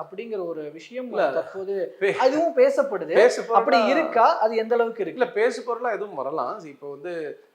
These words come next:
Speaker 2: அதுதான் சொல்றேனே, ஒரு நியூட்ரலிஸ்டிக் ஆங்கிள்ல தான் பார்க்கணும். Even ஒரு கிரைம் சீன் அனலைஸ் பண்ணும்போதுமே, நீங்க ஒருத்தரோட சைடுல இருந்து பயாஸ்டா பார்க்க முடியாது. இந்த மாதிரி இன்சிடென்ட் நடக்குதுங்கிறது நான் குறையே சொல்லல, நடக்க தான் செய்யுது.
Speaker 1: ம்.
Speaker 2: But இதுக்காக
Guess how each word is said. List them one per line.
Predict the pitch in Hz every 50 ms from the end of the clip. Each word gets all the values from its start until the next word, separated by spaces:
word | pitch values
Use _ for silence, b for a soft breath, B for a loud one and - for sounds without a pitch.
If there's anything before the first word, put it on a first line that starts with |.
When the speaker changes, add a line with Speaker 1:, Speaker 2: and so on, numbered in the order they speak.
| _
Speaker 2:
அதுதான் | _ - - 135 143 170 175 202 190 -
சொல்றேனே, | 165 139 147 139 156 202
ஒரு | 190 156 139 131
நியூட்ரலிஸ்டிக் | 131 143 165 190 - 233 220 226 220 220 220 202 190
ஆங்கிள்ல | 180 170 180 190 185 180 175
தான் | 180 185 170
பார்க்கணும். | - 143 143 143 - 143 135 131 139
Even | 170 185 208 208 196
ஒரு | 180 160 156 -
கிரைம் | 147 151 165
சீன் | 180 165 175 165
அனலைஸ் | 160 151 151 151 156 151 - _ -
பண்ணும்போதுமே, | 147 139 135 135 139 131 135 151 175 160 135 139
நீங்க | 160 160 147 143 143
ஒருத்தரோட | 143 - - 240 156 147 147 - -
சைடுல | 160 180 208 208 208
இருந்து | 180 170 170 185 170 147
பயாஸ்டா | 147 151 160 156 151 151 -
பார்க்க | 120 120 - - 127
முடியாது. | 127 - 113 104 - b b b b b
இந்த | - 185 185 226
மாதிரி | 220 233 247 294 277 262 247
இன்சிடென்ட் | 262 254 311 302 294 262 220
நடக்குதுங்கிறது | 190 196 233 254 233 233 233 233 220 208 202 208
நான் | 202 180 156 139 127 120 - - _ _ _
குறையே | - 156 151 156 160 165 160
சொல்லல, | - 131 135 131 127 117
நடக்க | - 147 180 220 220 220
தான் | 220 196 165 -
செய்யுது. | 135 127 123 104 -
Speaker 1:
ம். | - _ _ - - - _ _ _ -
Speaker 2:
But | 226 220 - - -
இதுக்காக | 190 190 269 294 - 285 294 302 285 320